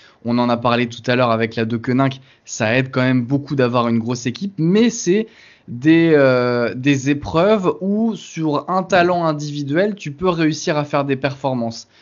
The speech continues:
Et, euh, et on l'a, on l'a vu avec, euh, on l'a vu avec un, un Barguil, euh, voilà, qui, qui avait pas son équipe autour de lui, euh, pour jouer les premiers rôles.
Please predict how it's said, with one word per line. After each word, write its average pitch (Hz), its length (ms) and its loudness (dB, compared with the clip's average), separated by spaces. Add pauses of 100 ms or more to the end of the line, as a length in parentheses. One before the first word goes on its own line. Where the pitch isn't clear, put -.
(260)
Et, 123 220 0
euh, 113 240 2
et 131 120 0
on 131 120 4
l'a, 123 300 2
on 127 120 -2
l'a 123 180 2
vu 135 200 0
avec, 120 340 0
euh, 110 300 0 (100)
on 117 80 -2
l'a 113 140 0
vu 120 160 -4
avec 113 280 -2
un, 101 300 -6 (400)
un 117 120 0
Barguil, 131 560 0
euh, 110 320 0
voilà, 156 320 2
qui, 117 200 -4
qui 113 100 -6
avait 113 140 -4
pas 120 140 -2
son 127 240 -2
équipe 123 320 -6
autour 120 260 -6
de 120 100 0
lui, 131 320 0
euh, 113 220 2
pour 110 220 -8
jouer 117 160 -4
les 110 80 -2
premiers 120 340 0
rôles. 190 320 2